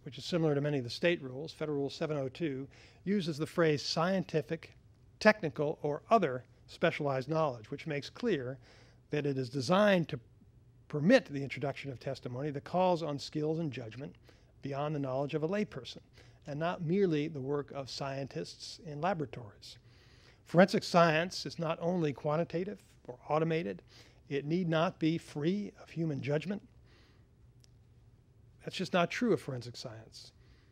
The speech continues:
It's also the case in other applied fields, such as medicine, computer science, and engineering. There is always room for judgment. The astronomer Carl Sagan said that science is a way of thinking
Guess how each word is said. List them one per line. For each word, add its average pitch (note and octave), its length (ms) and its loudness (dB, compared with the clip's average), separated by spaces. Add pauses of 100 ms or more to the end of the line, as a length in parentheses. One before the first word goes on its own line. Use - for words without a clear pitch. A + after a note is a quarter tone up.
(440)
It's - 100 -14
also G3 340 6
the D#3 80 0
case F3+ 280 2
in F3+ 80 4
other G#3 200 6
applied C#3 360 2
fields, A#2 420 -8
such - 340 -8
as C3 60 -6
medicine, C3+ 600 0 (400)
computer F#3 340 0
science, B2+ 380 -6
and C#3+ 80 -4
engineering. C#3+ 720 -2
There D3+ 240 -12
is F3 120 -8
always E3 420 2
room C#3+ 240 -2
for C3 100 -12
judgment. C3+ 520 -8 (640)
The C#3+ 80 0
astronomer F#3 520 8
Carl E3+ 320 6
Sagan E3+ 400 4
said D#3+ 280 -2
that A#2 120 -10
science E3+ 640 0 (440)
is B2+ 140 -8
a D#3+ 40 -2
way F3+ 240 0
of D#3 100 0
thinking C#3+ 520 -4